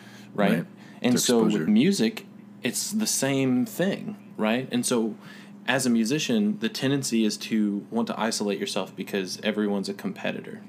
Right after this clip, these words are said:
Speaker 1: right?
Speaker 2: Right.
Speaker 1: But the thing that you really need is community to grow, because you need to be able to spend time with people who are better than you. <laughs> You know what I mean? Like, you need,
Speaker 2: Yeah.
Speaker 1: you need to spend time with people who are masters of the language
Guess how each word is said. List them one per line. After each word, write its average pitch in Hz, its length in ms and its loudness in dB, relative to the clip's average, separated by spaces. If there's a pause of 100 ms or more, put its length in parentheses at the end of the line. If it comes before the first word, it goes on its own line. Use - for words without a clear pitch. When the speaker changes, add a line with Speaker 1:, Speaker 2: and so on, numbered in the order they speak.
(120)
Speaker 1:
right? 101 220 2
Speaker 2:
Right. 78 200 -2 (520)
Speaker 1:
But 107 160 0
the 107 80 0
thing 120 220 2
that 101 80 2
you 104 140 4
really 131 260 4
need 113 500 4 (180)
is 101 220 -2
community 104 800 0
to - 140 -6
grow, 104 580 0 (160)
because 110 260 -2
you 113 80 6
need 120 180 6
to 120 60 0
be 117 120 2
able 107 160 0
to 98 60 -6
spend 104 220 0
time 107 300 0
with 101 120 -2
people 98 280 -2
who 107 140 0
are 95 60 0
better 104 340 0
than 95 140 -4
you. 90 120 -2
<laughs> - 160 -4 (520)
You 139 100 8
know 139 60 6
what 131 100 6
I 123 40 6
mean? 135 100 6
Like, 127 140 4
you 131 120 6
need, 127 180 6
Speaker 2:
Yeah. 101 240 6 (340)
Speaker 1:
you 120 120 2
need 123 260 4
to 123 140 0
spend 123 500 2
time 117 400 2
with 110 160 0
people 107 500 0 (500)
who 113 460 4
are 110 140 2
masters 101 880 0 (140)
of 104 180 -4
the 107 100 0
language 95 680 -2